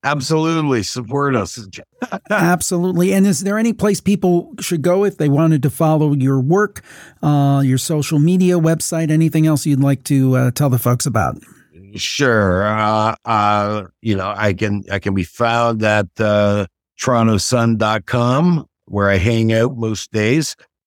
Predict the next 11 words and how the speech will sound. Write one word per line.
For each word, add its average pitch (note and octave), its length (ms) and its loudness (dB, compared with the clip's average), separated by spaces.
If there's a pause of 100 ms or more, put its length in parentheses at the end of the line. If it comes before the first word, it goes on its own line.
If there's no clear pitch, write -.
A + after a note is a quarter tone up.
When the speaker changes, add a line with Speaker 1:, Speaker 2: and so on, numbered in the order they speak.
(220)
Speaker 1:
For B2+ 80 -2
your C3 80 2
American C3+ 380 0
audience, A2+ 400 0
I A2 80 0
write A2 200 0
a G#2+ 60 -2
lot G2+ 240 2
about F2 240 -4
American E2+ 560 -2
crimes. D2 440 -8